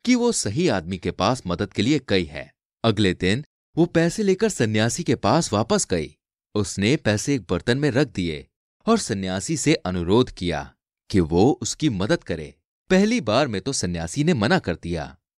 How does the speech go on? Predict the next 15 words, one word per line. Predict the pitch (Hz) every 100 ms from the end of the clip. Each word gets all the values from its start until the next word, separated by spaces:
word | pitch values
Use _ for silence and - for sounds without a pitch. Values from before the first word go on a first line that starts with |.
| _ _ -
लेकिन | 98 104 98 95
जब | 90 85
उस | 90 -
महिला | 82 85 85
ने | 92 143
बहुत | 90 120 156 156
जोर | 101 156 196
देकर | 185 180 190
विनती | 165 160 151
करी, | 117 92 73 65 _ _ -
तो | 101
उन्हें | - 90 80 110
सहमत | 127 85 85 110 -
होना | 143 180
पड़ा। | 165 156